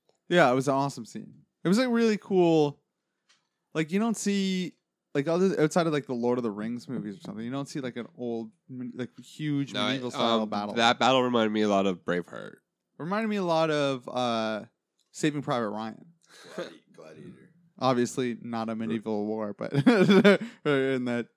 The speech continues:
Speaker 1: spirit.
Speaker 3: Reminded me of, like, yeah, Spartacus or Gladiator with the, the whole spear and, like, shield thing.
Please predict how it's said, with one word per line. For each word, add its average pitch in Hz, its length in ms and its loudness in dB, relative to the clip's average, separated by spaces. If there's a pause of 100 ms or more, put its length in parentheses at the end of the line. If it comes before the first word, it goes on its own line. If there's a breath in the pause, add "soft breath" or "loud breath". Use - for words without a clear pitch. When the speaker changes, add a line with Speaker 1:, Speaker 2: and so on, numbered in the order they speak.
Speaker 1:
spirit. 113 400 -4 (200)
Speaker 3:
Reminded 85 320 -14
me 71 260 -16
of, 80 240 -16
like, 73 240 -14
yeah, 69 140 -16
Spartacus 71 580 -18
or 71 60 -20
Gladiator 64 640 -20 (640)
with - 120 -20
the, 64 280 -20 (540)
the 69 80 -20
whole 76 140 -16
spear 71 600 -14
and, 69 100 -20
like, 67 140 -20
shield 73 340 -16
thing. 78 280 -16